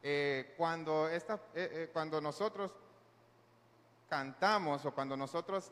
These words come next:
le hablamos al Señor, "Hosana", nosotros le estamos diciendo, le estamos suplicando, "Señor, sálvanos".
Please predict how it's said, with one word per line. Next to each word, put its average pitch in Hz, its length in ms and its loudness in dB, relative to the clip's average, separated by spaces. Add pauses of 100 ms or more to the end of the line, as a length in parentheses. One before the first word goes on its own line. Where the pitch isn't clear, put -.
(120)
le 143 100 2
hablamos 170 640 2
al 160 120 2
Señor, 151 400 0
"Hosana", 160 760 6 (680)
nosotros 160 400 6
le 165 80 8
estamos 170 340 4
diciendo, 156 500 -4
le 139 80 -2
estamos 147 340 -2
suplicando, 139 640 2
"Señor, 131 380 -4 (340)
sálvanos". 110 520 -4